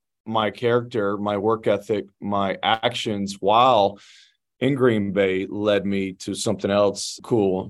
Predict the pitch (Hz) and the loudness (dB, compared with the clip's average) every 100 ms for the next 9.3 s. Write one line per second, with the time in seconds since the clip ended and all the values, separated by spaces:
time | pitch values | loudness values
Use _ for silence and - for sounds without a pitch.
0 | - 101 95 92 95 98 95 92 98 98 | -4 -2 -2 0 2 2 2 -2 -2 -2
1 | 104 - _ _ _ _ - 101 107 131 | -4 -10 _ _ _ _ -2 2 4 2
2 | - 110 107 95 131 127 120 117 113 107 | 2 -2 -2 0 2 2 0 0 0 -2
3 | 110 101 113 113 113 107 - 143 - - | -4 -2 -2 0 0 -2 -4 -8 -8 -2
4 | 104 101 117 110 107 113 113 110 98 92 | 0 0 -2 -2 -2 -2 -2 -4 -6 -8
5 | - 95 101 117 139 151 143 147 143 143 | -4 -2 2 2 2 0 -2 -2 0 0
6 | 147 - 107 104 104 110 113 107 - 110 | -2 -4 -4 -2 2 4 2 0 -2 -2
7 | 117 123 - 120 117 123 139 147 _ - | -2 -6 -4 0 0 0 -4 -6 _ -20
8 | - _ - 98 107 113 110 - - 101 | -20 _ -4 0 2 2 -2 -8 -4 0
9 | 110 113 | 2 2